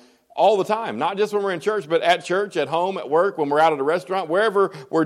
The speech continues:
wherever we're at and whatever we're doing, our lives are completely changed around. A lot of you can agree with me on that. Your life looks totally different than when you came to God. Because God and, and Jesus and, and, and the Word of God, the Bible,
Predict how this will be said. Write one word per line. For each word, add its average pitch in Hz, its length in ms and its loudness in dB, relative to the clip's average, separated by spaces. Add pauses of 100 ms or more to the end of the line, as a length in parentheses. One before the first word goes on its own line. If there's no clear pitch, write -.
wherever 185 340 4
we're 175 120 6
at 196 140 2
and 185 80 -4
whatever 180 220 4
we're 156 140 2
doing, 202 340 2 (300)
our 147 140 2
lives 175 360 0
are 170 60 -6
completely 160 420 -6
changed 156 300 -6
around. 170 300 -4
A 110 60 -4
lot 143 200 4
of 147 80 -4
you 151 100 -6
can 147 160 -8
agree 143 240 -6
with 160 160 -8
me 139 100 -10
on 139 120 -4
that. 165 200 -6
Your 160 140 -4
life 139 340 2 (220)
looks 160 220 4
totally 185 380 2
different 156 400 4
than 139 120 0
when 143 120 -2
you 147 80 -8
came 143 220 -4
to 147 60 -4
God. 156 400 -2 (440)
Because 151 380 2
God 165 480 6
and, 135 340 -4
and 117 220 -4
Jesus 160 500 -4
and, 131 160 -2
and, 123 360 -6
and 123 180 -6
the 113 40 -4
Word 156 220 2
of 147 80 -4
God, 156 220 0
the 131 60 -6
Bible, 165 440 -2